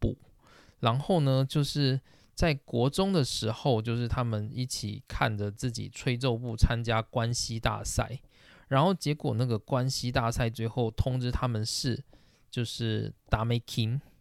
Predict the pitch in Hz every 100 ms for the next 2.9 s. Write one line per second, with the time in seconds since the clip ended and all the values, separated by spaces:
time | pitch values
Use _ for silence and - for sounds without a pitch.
0 | _ _ 131 123 131 120 - - - -
1 | 160 170 135 - 175 175 - 156 165 131
2 | 139 113 104 - 120 120 127 120